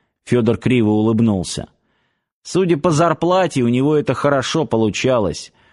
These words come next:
В кругу сверстников я всегда щеголял самыми новомодными примочками. Всякие там айфоны, айпэды. Так о чем это я? Ах да, об отце.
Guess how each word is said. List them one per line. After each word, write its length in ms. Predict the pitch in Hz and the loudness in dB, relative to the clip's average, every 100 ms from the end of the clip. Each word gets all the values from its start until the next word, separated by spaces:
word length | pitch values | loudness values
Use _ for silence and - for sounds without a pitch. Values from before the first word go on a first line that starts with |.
| _ | _
В 80 | - | -4
кругу 280 | 139 160 170 | 0 2 2
сверстников 680 | - 185 165 160 143 127 | 2 2 2 0 0 0
я 120 | 131 143 | 0 0
всегда 440 | - 156 156 165 | 0 0 2 0
щеголял 540 | - 151 135 143 127 | 0 0 2 2 0
самыми 480 | 107 - 139 127 127 | -2 0 0 2 2
новомодными 840 | 120 131 135 139 139 123 117 123 120 | 2 2 2 2 2 2 2 2 2
примочками. 840 | 127 131 135 117 - - 95 - - _ - | 2 2 2 0 -2 -2 -2 -2 -10 _ -6
Всякие 440 | - 127 123 123 | 0 0 2 0
там 320 | 131 123 101 - - | 2 0 0 -6 -4
айфоны, 800 | 113 113 - 165 180 160 143 127 | -2 0 0 2 2 0 0 0
айпэды. 920 | 110 110 107 135 160 156 135 127 98 - _ _ _ _ _ | 0 0 0 2 2 2 0 0 -2 -6 _ _ _ _ _
Так 160 | - 113 | -4 -2
о 80 | 151 | 0
чем 280 | - 151 98 | 2 2 0
это 140 | - | 0
я? 200 | 85 65 _ _ | -2 -4 _ _
Ах 280 | 104 107 98 | -4 -4 -2
да, 320 | 104 104 80 | 0 0 -2
об 200 | - 98 | -4 -2
отце. 500 | 110 - - 131 92 | -2 -2 -2 -2 -2